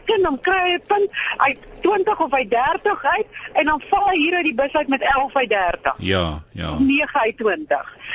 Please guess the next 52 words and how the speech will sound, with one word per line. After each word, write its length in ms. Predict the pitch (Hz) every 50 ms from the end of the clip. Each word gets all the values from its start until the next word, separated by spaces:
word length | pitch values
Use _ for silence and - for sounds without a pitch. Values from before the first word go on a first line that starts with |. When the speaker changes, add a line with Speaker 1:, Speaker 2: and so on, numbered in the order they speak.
| - -
Speaker 1:
En, 240 | - 320 285 277 285
eh, 100 | 277 262 226
dit 140 | 208 339 403 -
is 100 | - - - 571 - - - _ - -
onaanvaarbaar 1000 | - 320 - 494 494 466 415 302 - - 294 262 247 262 247 220 247 247 247 240
vir 120 | - 277
'n 80 | 269 254
matriekleerling. 880 | 262 262 - 330 311 294 - 254 226 214 196 180 - 143 143 139 131 123 - - _ _ _ _ - - - - - - - _ - -
Speaker 2:
Baie, 180 | 113 135 156 156 131
baie 160 | 131 127 131
Speaker 1:
So, 60 | 127 -
ons 60 | 113
Speaker 2:
dankie 120 | 110 117
Speaker 1:
het 60 | -
die, 120 | - 117 110
Speaker 2:
vir 80 | 113 104
daai 120 | 104 101 -
Speaker 1:
ons 80 | - -
het 180 | 285 285 330
die 0 |
Speaker 2:
roep. 200 | 415 453 - - 262
Speaker 1:
ouers 300 | 247 254 262 269 262 -
se, 80 | - 269
Speaker 2:
Hmm. 300 | 247 240 233 214 185 175
Speaker 1:
nee, 140 | 302 370 330
maar 140 | 262 262 262 269
nou 80 | 302
wil 120 | 392 466 480
ek 80 | 381
net 140 | 392 480 -
'n 60 | 427 - 349
Speaker 2:
O, 20 | 392
Speaker 1:
tweede, 140 | 339 349 339 311 294 277
Speaker 2:
die 80 | 233
Speaker 1:
tweede 180 | 294 320 320 311
Speaker 2:
tweede 80 | 302 302
Speaker 1:
lyn 240 | 262 233 220 208
Speaker 2:
punt. 500 | 196 - - - - - 302 - - -
Goed. 180 | - - 220 196 -
Speaker 1:
<laughs> 200 | - - - 240
'n 80 | 208 -
saak 240 | - 294 262 254 240
met 100 | 269 240
jou 120 | 233 220
bespreek. 360 | 196 214 - - 220 175 156 - - - - - - -
My 220 | - 233 277 330 427 440 - -
seun 220 | 440 427 403 370
het 100 | 370 -
verlede 360 | - 320 262 247 254 269 277
jaar 260 | 269 269 254 254 247
matriek 280 | 247 247 220 269 269 -
geskryf. 520 | - 269 - - - 220 180 156 151 160